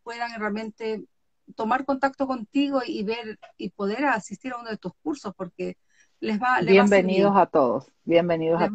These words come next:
Speaker 2: todos. Yo
Speaker 1: servir. Y que
Speaker 2: sigo,
Speaker 1: puedan
Speaker 2: yo
Speaker 1: leer
Speaker 2: sigo en
Speaker 1: tus
Speaker 2: el camino.
Speaker 1: libros más que todo, porque también
Speaker 2: Sí,
Speaker 1: eso es
Speaker 2: sí, sí.
Speaker 1: importante, que la
Speaker 2: Sí,
Speaker 1: gente lo lea
Speaker 2: lógicamente,
Speaker 1: y
Speaker 2: porque
Speaker 1: lo
Speaker 2: son
Speaker 1: tome en
Speaker 2: basados.
Speaker 1: práctica.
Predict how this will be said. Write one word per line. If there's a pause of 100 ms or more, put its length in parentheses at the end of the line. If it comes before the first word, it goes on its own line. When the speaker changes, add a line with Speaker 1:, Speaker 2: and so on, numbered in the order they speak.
(100)
Speaker 2:
todos.
Yo
Speaker 1:
servir.
Y
que
Speaker 2:
sigo,
Speaker 1:
puedan
Speaker 2:
yo
Speaker 1:
leer
Speaker 2:
sigo
en
Speaker 1:
tus
Speaker 2:
el
camino.
Speaker 1:
libros
más
que
todo,
porque
también
Speaker 2:
Sí,
Speaker 1:
eso
es
Speaker 2:
sí,
sí.
Speaker 1:
importante,
que
la
Speaker 2:
Sí,
Speaker 1:
gente
lo
lea
Speaker 2:
lógicamente,
Speaker 1:
y
Speaker 2:
porque
Speaker 1:
lo
Speaker 2:
son (100)
Speaker 1:
tome
en
Speaker 2:
basados.
Speaker 1:
práctica.